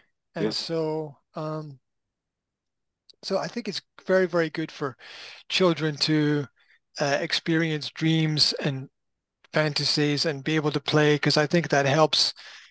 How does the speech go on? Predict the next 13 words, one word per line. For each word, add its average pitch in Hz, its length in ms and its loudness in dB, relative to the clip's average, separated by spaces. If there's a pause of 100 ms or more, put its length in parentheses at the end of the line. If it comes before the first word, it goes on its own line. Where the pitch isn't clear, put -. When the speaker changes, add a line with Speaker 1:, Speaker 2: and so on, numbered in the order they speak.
(240)
Speaker 1:
the 165 80 -2
creative 165 600 2
mind. 147 600 -6 (120)
And, 143 420 0 (280)
you 165 120 2
know, 147 100 6
hopefully 160 560 6
when 156 300 2
we're 147 280 2
older, 165 480 6
we 147 320 -6
don't 170 320 4 (560)
lose 170 880 2